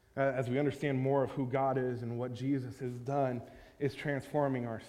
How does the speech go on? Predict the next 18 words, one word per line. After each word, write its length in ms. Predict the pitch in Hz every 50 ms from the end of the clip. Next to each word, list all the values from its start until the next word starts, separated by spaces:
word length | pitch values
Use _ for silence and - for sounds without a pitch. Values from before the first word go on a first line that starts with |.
| - -
students. 460 | - 139 135 120 113 104 95 - -
And 180 | 123 117 113 104 - - - - - - - - - - - - - - - -
it, 160 | 139 143 -
it, 160 | 147 147 143 -
it's, 320 | 156 143 - - - - - - - - -
it's 160 | 156 135 - - -
interesting. 600 | 208 220 - - 165 - - 143 131 120 113 120
We 100 | 139 143
were 120 | 139 139
talking 320 | 143 165 190 180 - 170
about 500 | 147 131 139 135 127 123 120 123 120 113 - - - - - - - - 131 123
being 360 | 117 139 147 147 147 143 135
in 220 | 135 135 127 123 120 -
arguments 580 | 143 147 160 156 151 139 135 131 127 117 -
with 120 | 135 120 -
other 220 | 131 135 131 135 123
people, 580 | 127 - - 165 165 156 - 127 123 117 113
and, 180 | 110 110 110